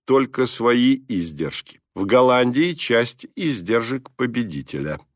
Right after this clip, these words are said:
В Великобритании платят за обоих. Если сравнивать разные системы, то окажется, что самые слабые стимулы для траты денег на адвокатов – именно в Америке.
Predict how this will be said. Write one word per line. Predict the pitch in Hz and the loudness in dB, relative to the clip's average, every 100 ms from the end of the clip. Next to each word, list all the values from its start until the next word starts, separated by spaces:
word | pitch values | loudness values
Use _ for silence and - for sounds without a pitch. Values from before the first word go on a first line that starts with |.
| _ _ _ _ - - | _ _ _ _ -20 -6
В | 92 | -4
Великобритании | 95 123 123 - 113 117 117 131 147 151 156 | 2 4 4 2 2 0 4 4 4 2 0
платят | - 107 117 131 117 | 0 0 0 -2 -10
за | 101 107 | 0 0
обоих. | 85 73 65 - - _ _ _ _ _ - _ | 0 -6 -10 -14 -20 _ _ _ _ _ -20 _
Если | - 131 139 - 123 123 | -2 2 2 2 0 0
сравнивать | - 127 135 104 101 101 110 | -2 2 2 2 2 2 2
разные | 113 117 98 104 | 2 2 2 0
системы, | 101 - 113 - 156 120 | 0 -2 -6 -2 0 2
то | - 113 | 2 0
окажется, | 110 127 117 113 - - 113 110 - - | 0 -2 -2 -4 -6 0 2 2 -2 -14
что | - 104 101 | -8 -4 -4
самые | - 117 104 104 | 0 0 2 -2
слабые | - 117 110 98 101 | 0 2 2 2 -2
стимулы | - - 110 104 101 | -4 -2 2 4 2
для | 90 95 101 | 2 0 0
траты | 101 104 92 101 | 2 0 0 -4
денег | 90 104 95 90 | 0 0 0 -4
на | 101 98 | -2 0
адвокатов – | 92 104 113 160 165 156 - - - _ _ - | 0 -2 -2 -4 -4 -6 -8 -20 -20 _ _ -4
именно | 131 139 135 131 131 127 | 2 4 4 4 2 2
в | 123 | 2
Америке. | 131 135 110 76 - - - | 2 4 2 0 -8 -20 -20